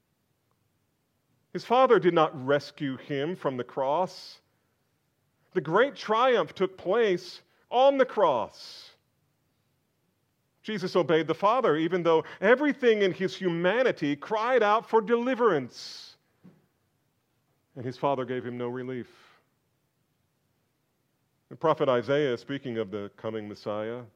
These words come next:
who would be Jesus, actually said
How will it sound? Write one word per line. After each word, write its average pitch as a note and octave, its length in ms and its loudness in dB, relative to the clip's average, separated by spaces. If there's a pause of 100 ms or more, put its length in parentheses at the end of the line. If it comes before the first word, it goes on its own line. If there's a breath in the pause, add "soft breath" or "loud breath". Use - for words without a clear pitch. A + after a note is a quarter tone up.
who G#2 80 -18
would F2+ 140 -18
be G2+ 80 -18
Jesus, G#2 640 -16 (1300)
actually A#2+ 440 -10
said G#2+ 380 -10